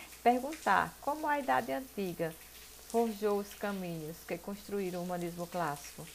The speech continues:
Podemos considerar este humanismo como fundamento para o pensamento sociológico, antropológico e filosófico da educação?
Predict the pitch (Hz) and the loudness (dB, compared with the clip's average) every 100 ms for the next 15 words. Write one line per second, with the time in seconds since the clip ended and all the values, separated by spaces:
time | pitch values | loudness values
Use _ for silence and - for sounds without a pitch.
0 | - - - - - - - - - - | -14 -14 -16 -16 -16 -16 -16 -16 -10 -2
1 | 196 233 277 269 233 226 220 208 196 175 | 2 2 0 -2 -2 -2 -2 0 2 2
2 | 165 165 - - - - - - 185 214 | 0 -4 -12 -18 -18 -18 -12 -2 2 2
3 | - 214 196 190 180 170 170 165 - - | 0 -4 -2 -2 0 -2 -4 -10 -10 -6
4 | 196 185 185 180 170 160 - - 190 190 | 2 2 2 0 2 0 -2 -6 -4 2
5 | 190 185 170 165 165 160 - - - - | 4 4 0 -2 -4 -8 -8 -16 -18 -8
6 | - 180 175 175 170 160 147 151 - - | 4 6 6 4 4 2 -2 -4 -12 -18
7 | - - - 196 190 185 175 175 175 170 | -14 -10 -4 -4 0 0 0 -4 -4 -6
8 | 170 180 160 170 185 - - 165 - 160 | -4 -2 0 0 0 -6 -6 -6 -2 -2
9 | 160 170 180 - 170 170 165 160 151 - | 0 0 -2 -6 -8 -4 -2 -2 -4 -6
10 | 147 151 147 147 135 143 - 214 302 | -6 -2 -2 -4 -4 -4 -2 -2 -2